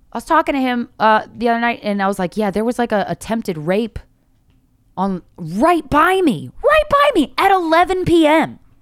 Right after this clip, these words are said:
I mean, it can happen at any hour, but I was like, "Eleven? Shit." I don't know why that jarred me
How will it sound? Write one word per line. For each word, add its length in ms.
I 120
mean, 160
it 80
can 100
happen 300
at 100
any 320
hour, 420
but 100
I 60
was 100
like, 140
"Eleven? 640
Shit." 560
I 100
don't 120
know 80
why 340
that 320
jarred 300
me 180